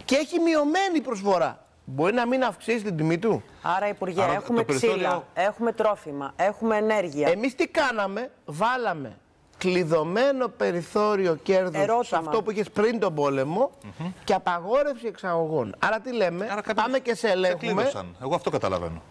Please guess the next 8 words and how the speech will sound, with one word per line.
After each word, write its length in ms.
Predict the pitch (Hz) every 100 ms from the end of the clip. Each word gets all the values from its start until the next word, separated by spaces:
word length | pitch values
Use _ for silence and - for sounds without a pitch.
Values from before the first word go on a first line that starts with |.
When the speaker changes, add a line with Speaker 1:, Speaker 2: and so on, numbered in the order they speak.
| -
Speaker 1:
Όχι, 220 | - 226
δεν 120 | 233 247
ξεκλείδωσαν, 720 | 285 262 214 160 151 160 160
διότι 260 | - 190 202
αγοράζουν 420 | 196 196 240 254
ακριβότερα 500 | 254 220 269 208 175
το 80 | 147
ξύλο. 360 | 135 120 110